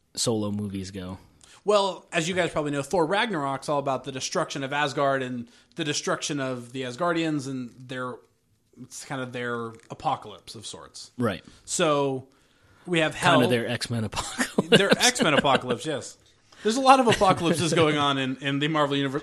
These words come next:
Speaker 2: all the time.
Speaker 1: And they all look terrible.
Speaker 2: Yes. I mean, Secret Wars, the new Secret Wars, I guess new, quote unquote, was all because of the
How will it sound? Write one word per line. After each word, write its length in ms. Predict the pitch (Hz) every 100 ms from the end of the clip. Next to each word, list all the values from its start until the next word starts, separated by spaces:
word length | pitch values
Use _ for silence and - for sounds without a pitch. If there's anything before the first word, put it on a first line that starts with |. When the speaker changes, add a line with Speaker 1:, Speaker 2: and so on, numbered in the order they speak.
| -
Speaker 2:
all 220 | 180 202
the 100 | 120
time. 420 | 160 131 113 110 -
Speaker 1:
And 100 | 127
they 80 | 120
all 160 | 156 147
look 160 | 143
terrible. 560 | - 127 98 98 90 -
Speaker 2:
Yes. 440 | 165 143 - - -
I 100 | 165
mean, 140 | 170 160
Secret 320 | - 214 196
Wars, 360 | 185 185 160 -
the 120 | 165 180
new 100 | 208
Secret 300 | 214 196 156
Wars, 420 | 156 151 - - _ -
I 120 | 139
guess 260 | 131 123 -
new, 400 | 143 135 131 123
quote 220 | - 123
unquote, 380 | 117 - 113 - _ - _ -
was 120 | 135
all 100 | 143
because 320 | 139 151 127
of 100 | 131
the 180 | 127